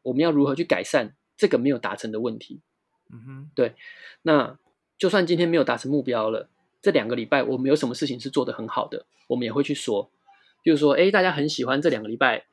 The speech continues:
Speaker 1: 一直不断地在开会，然后聊想法、设计想法。
Speaker 2: 嗯。
Speaker 1: 但是我们最后没有达到目标，但是我们大家很喜欢说，我觉得这个环境跟这种的 communication 很好，所以我们要说，好，那我们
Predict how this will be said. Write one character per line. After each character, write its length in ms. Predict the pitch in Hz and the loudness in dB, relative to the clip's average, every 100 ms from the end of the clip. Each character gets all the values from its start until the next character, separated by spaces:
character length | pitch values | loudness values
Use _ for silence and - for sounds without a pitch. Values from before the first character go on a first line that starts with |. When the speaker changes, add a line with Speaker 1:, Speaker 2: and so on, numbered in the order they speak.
| _ _ _ | _ _ _
Speaker 1:
一 80 | 202 | 2
直 100 | 151 | 2
不 80 | 131 | 2
断 200 | 165 147 | 2 2
地 80 | 127 | 2
在 240 | 151 135 | 2 2
开 260 | 117 - 131 | 0 -2 0
会， 220 | 160 117 | 2 0
然 120 | 117 | 0
后 100 | 127 | -2
聊 340 | 131 113 123 - _ | 0 0 -2 -8 _
想 260 | - 123 120 | -4 -2 0
法、 180 | 117 - | -2 0
设 160 | 156 | 0
计 120 | 147 | 0
想 180 | 131 104 | -2 -8
法。 240 | 104 113 - _ _ _ - | -10 -14 -16 _ _ _ -20
Speaker 2:
嗯。 140 | 147 123 | -6 0
Speaker 1:
但 120 | 180 | 4
是 80 | 190 | 6
我 120 | 135 | 6
们 160 | 127 | 2
最 160 | 127 160 | 2 2
后 60 | 156 | 4
没 100 | 143 | 2
有 60 | |
达 160 | 117 110 | 0 -4
到 120 | 120 | -4
目 140 | 127 | -6
标， 260 | 117 104 113 | -6 -8 -6
但 120 | - 170 | -2 2
是 60 | |
我 60 | 156 | 2
们 100 | 123 | 2
大 100 | 135 | 0
家 60 | |
很 140 | 131 120 | 0 -4
喜 120 | 120 | -6
欢 140 | 113 | -6
说， 260 | 117 120 123 | -4 -4 -2
我 100 | 139 | -2
觉 160 | 127 135 | -2 -2
得 80 | 131 | -2
这 120 | 180 | -2
个 100 | 147 | -4
环 200 | - 113 | -6 -10
境 220 | 123 117 - | -10 -10 -6
跟 180 | - 143 | -4 -2
这 120 | 165 | -2
种 180 | 147 113 | -2 -4
的 220 | 117 117 _ _ | -10 -14 _ _
communication 760 | - 131 143 135 - 147 135 - - | -2 2 2 2 0 -2 -2 -8 -6
很 160 | 127 | -6
好， 240 | 139 131 - _ - - - - | -4 -6 -8 _ -20 -20 -20 -4
所 120 | - | 4
以 20 | 165 | 6
我 40 | |
们 100 | 131 | 6
要 80 | 143 | 0
说， 120 | 147 | -2
好， 200 | 127 113 | -2 0
那 100 | 165 | 0
我 40 | |
们 140 | 123 | -2